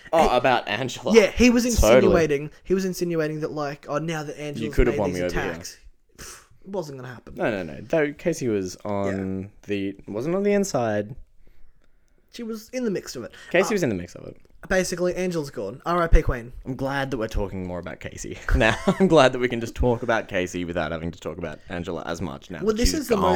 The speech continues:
Speaker 2: most, this is the most exciting thing about this following episode, episode twelve, as it's called, is now that Angela's not there, we get to talk
Speaker 1: Episode
Speaker 2: about some other
Speaker 1: twelve,
Speaker 2: people.
Speaker 1: as it's now, <laughs> in retrospect, as we look back on it years down the track, we will refer to it as episode twelve.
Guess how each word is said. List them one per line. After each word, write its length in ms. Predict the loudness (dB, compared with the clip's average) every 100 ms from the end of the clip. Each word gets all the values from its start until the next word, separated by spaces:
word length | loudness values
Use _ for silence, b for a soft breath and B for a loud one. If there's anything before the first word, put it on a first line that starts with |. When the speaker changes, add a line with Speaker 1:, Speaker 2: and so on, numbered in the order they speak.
| 2
Speaker 2:
most, 140 | -2 -6
this 160 | -6
is 80 | -4
the 40 |
most 240 | -4 -6 -8
exciting 360 | -6 -4 -4
thing 160 | -6 -8
about 240 | -6 -6 -6
this 160 | -12
following 400 | -8 -6 -4 -6
episode, 320 | -10 -10 -10
episode 280 | -8 -8 -6
twelve, 360 | -4 -4 -6 -10
as 120 | -14
it's 100 | -14
called, 340 | -10 -10 -12 -12
is 180 | -12 -8
now 240 | -6 -6
that 120 | -6
Angela's 440 | -10 -8 -8 -6 -6
not 180 | -6
there, 180 | -6 -6
we 80 | -6
get 140 | -10
to 80 | -14
talk 240 | -12 -4 0
Speaker 1:
Episode 300 | 2 4 2
Speaker 2:
about 40 | 4
some 100 | 6
other 100 | 6
Speaker 1:
twelve, 140 | 4
Speaker 2:
people. 80 | 0
Speaker 1:
as 100 | -6
it's 140 | -6 -2
now, 1500 | -2 -2 -4 -8 -4 0 2 4 4 8 8 8 4 2
<laughs> 20 |
in 140 | 4 4
retrospect, 460 | 4 2 4 4
as 100 | 4
we 60 | 2
look 180 | 2 4
back 220 | 4 6
on 100 | 4
it 160 | 2 -2
years 260 | 0 2 4
down 160 | 2
the 60 | 0
track, 400 | 2 2 0 -2
we 100 | -2
will 280 | -2 -2 -4
refer 300 | -4 -2 -2
to 160 | 0 -2
it 60 | -2
as 260 | -2 -4
episode 420 | -6 -4 -4 -2 0
twelve. 340 | -2 -4 -10